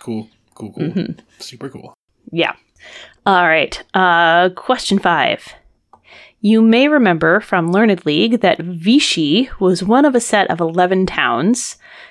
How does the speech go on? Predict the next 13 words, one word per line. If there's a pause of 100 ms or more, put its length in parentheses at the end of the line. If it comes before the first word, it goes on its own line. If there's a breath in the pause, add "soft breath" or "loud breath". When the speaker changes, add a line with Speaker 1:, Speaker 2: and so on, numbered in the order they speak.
(140)
Speaker 2:
to
be
designated
collectively
as
a
unesco
World
Heritage
Site
in
twenty
twenty-one.